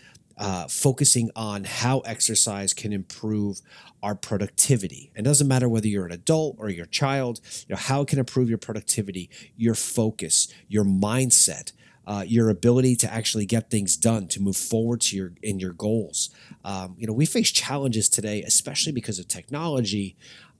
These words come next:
that we've never had to face before. And it's literally like, you know, we're being told, "In order to be successful, you have to do all these things," but just keep listening to what those things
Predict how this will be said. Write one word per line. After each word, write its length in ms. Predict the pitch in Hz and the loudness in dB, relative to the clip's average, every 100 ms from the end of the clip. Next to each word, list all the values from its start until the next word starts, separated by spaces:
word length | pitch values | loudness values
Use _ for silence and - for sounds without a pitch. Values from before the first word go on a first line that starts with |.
| _ - | _ -2
that 380 | 127 117 110 - | 0 0 0 -4
we've 220 | 131 123 135 | 0 2 4
never 160 | 165 | 2
had 160 | 143 123 | 0 -2
to 60 | 104 | -2
face 360 | - 151 151 | 0 2 0
before. 500 | - - 85 - - - | -2 -6 -8 -14 -18 -6
And 240 | 113 110 | -4 -4
it's 220 | 107 120 123 | -2 -2 2
literally 380 | 180 202 160 | 2 4 2
like, 320 | 123 120 107 - - - - - | 4 4 2 -4 -20 -20 -18 -4
you 60 | 131 | 2
know, 60 | |
we're 100 | 117 | 2
being 240 | 110 143 135 | 4 4 2
told, 380 | - 127 120 - - _ | 2 2 2 -4 -16 _
"In 120 | 120 117 | -6 0
order 200 | 151 175 | 2 4
to 40 | |
be 120 | 160 | 4
successful, 540 | 147 135 - 143 - 139 | 4 6 6 6 2 -2
you 140 | 131 | -2
have 180 | 110 120 | -2 -6
to 60 | 117 | -10
do 280 | 107 135 143 | 0 2 2
all 120 | 131 | 0
these 240 | 123 107 | 4 4
things," 520 | - 151 135 110 101 - _ _ _ _ | 4 2 0 -2 -4 -4 _ _ _ _
but 320 | 131 127 - - _ _ | 4 6 4 -4 _ _
just 380 | - 143 170 - | 2 6 8 6
keep 300 | - 180 160 - | 6 2 2 -2
listening 520 | 131 165 - 127 117 107 | 2 6 6 4 0 0
to 120 | 123 | -2
what 260 | 117 135 | 0 -2
those 220 | - 123 - | 0 -2 0
things 340 | 135 120 107 | 0 0 -2